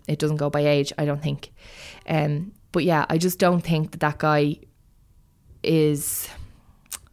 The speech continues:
yeah, he's not, he's not, he's not where he needs to be to be in a relationship, put it that way. And if that's what you were looking at, or that's what you were looking for from him, I think you're probably better off just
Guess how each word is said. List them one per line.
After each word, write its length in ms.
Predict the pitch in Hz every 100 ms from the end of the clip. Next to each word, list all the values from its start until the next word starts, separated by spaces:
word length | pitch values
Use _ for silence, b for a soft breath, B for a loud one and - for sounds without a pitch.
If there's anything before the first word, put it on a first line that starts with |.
| _ _ -
yeah, 300 | 190 151 156 -
he's 160 | - 170
not, 280 | 175 170 -
he's 160 | 165
not, 320 | 165 165 - - _ _
he's 180 | - 160
not 160 | 190 190
where 180 | 202
he 80 | 196
needs 300 | 180 170 165
to 120 | - 156
be 360 | 147 139 165 -
to 100 | -
be 120 | 147
in 80 | 143
a 40 | 143
relationship, 500 | 135 135 156 - -
put 140 | 139
it 80 | 143
that 160 | 143
way. 160 | - 143 B B B
And 140 | - 151
if 80 | 151
that's 260 | 165 165
what 140 | 160 156
you 80 |
were 100 | 147
looking 280 | 147 143 143
at, 340 | 139 139 - - _
or 100 | 147
that's 240 | 139 139
what 120 | - 151
you 100 | 147
were 80 |
looking 260 | 143 143 143
for 480 | - 147 147 143 143 B B B B B
from 260 | - 147 147
him, 400 | 151 139 147 -
I 80 | 147
think 180 | 143
you're 60 | 147
probably 300 | 143 139 147
better 260 | 151 143 139
off 240 | 135 -
just 500 | - 139 - - -